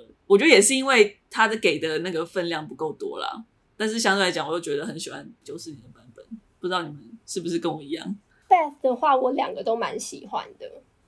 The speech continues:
Speaker 1: 嗯。
Speaker 2: 嗯，就是，就是因为我觉得这个角色也是，也是很困难，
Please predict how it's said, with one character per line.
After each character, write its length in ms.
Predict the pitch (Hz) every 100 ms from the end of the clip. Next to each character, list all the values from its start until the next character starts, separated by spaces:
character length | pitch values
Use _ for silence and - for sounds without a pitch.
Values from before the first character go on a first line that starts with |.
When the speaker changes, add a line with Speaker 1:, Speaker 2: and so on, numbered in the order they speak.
| -
Speaker 1:
嗯。 220 | 175 190
Speaker 2:
嗯， 400 | 254 185 165 151
就 140 | 202 262
是， 440 | 277 269 254 254 262 - 113 - 131
就 100 | 339
是 80 | 370 392 349
因 120 | 370
为 0 |
我 160 | 359 226
觉 160 | 208 208
得 80 |
这 140 | 214 277
个 100 | 233
角 200 | 190 -
色 120 | 240
也 160 | 208 226
是， 200 | 220 254 - _ -
也 100 | 233
是 140 | 294
很 120 | 285 202
困 260 | - 254
难， 100 | 196